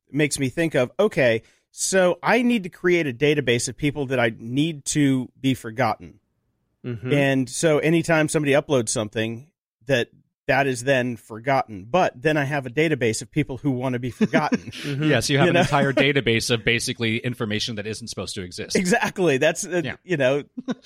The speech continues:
Speaker 2: Right.
Speaker 1: like, okay,
Speaker 2: And
Speaker 1: how
Speaker 2: am
Speaker 1: can
Speaker 2: I
Speaker 1: I remember
Speaker 2: entitled,
Speaker 1: these?
Speaker 2: <laughs> right? Am I
Speaker 1: Yeah.
Speaker 2: entitled to see myself on your database of people who've asked to be forgotten?
Speaker 1: Yeah.
Speaker 2: Right.
Speaker 3: Yep.
Speaker 2: And then suddenly it's turtles all the way down.
Speaker 1: Yeah.
Speaker 3: Yeah.
Speaker 1: No.
Speaker 3: And it's a whole nother wrinkle in our
Speaker 1: <laughs>
Speaker 3: ongoing conversation about what does delete actually mean.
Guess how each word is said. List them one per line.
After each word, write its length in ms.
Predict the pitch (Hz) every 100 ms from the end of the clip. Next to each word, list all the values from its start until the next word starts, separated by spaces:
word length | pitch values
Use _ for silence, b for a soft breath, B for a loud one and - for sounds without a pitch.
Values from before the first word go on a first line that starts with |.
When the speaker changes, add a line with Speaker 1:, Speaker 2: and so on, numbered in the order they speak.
| 190
Speaker 2:
Right. 220 | 156 147
Speaker 1:
like, 80 | 240
okay, 120 | 185 202
Speaker 2:
And 60 |
Speaker 1:
how 80 | 185
Speaker 2:
am 40 | 170
Speaker 1:
can 40 | 175
Speaker 2:
I 20 |
Speaker 1:
I 40 |
remember 200 | 185 175
Speaker 2:
entitled, 280 | 180 185 190
Speaker 1:
these? 140 | - -
Speaker 2:
<laughs> 0 |
right? 200 | 175 165 - B
Am 120 | 175
I 60 | 185
Speaker 1:
Yeah. 80 | 185
Speaker 2:
entitled 360 | 170 185 202 170
to 100 | 175
see 320 | - 190 185
myself 480 | 170 165 170 165 151
on 240 | 151 160
your 140 | 156
database 520 | 139 151 143 135 135 -
of 120 | 117
people 240 | 139 139
who've 160 | 131 127
asked 220 | 123 -
to 40 |
be 120 | 117 113
forgotten? 500 | 117 117 117 104 107 B B B
Speaker 1:
Yeah. 80 | 277 131
Speaker 2:
Right. 100 | 98 -
Speaker 3:
Yep. 160 | 185 139
Speaker 2:
And 100 | 135
then 200 | 135 -
suddenly 460 | - 147 143 131
it's 320 | 123 - - -
turtles 320 | - 135 123 117
all 140 | 113
the 60 | 113
way 140 | 113
down. 300 | 110 107 104 B B B
Speaker 1:
Yeah. 300 | 226 262 110
Speaker 3:
Yeah. 140 | 143 202
Speaker 1:
No. 140 | 131
Speaker 3:
And 160 | 127 147
it's 120 | 131
a 80 | 147
whole 240 | 156 175
nother 280 | 170 160 160
wrinkle 400 | 147 160 160 143
in 100 | 127
our 120 | 127 120
Speaker 1:
<laughs> 20 |
Speaker 3:
ongoing 480 | 123 135 127 123 135
conversation 680 | 135 123 123 - 117 - 131
about 300 | 110 113 127
what 160 | 135
does 120 | - 143
delete 380 | 156 131 120
actually 400 | 90 - - 127
mean. 320 | 165 226 113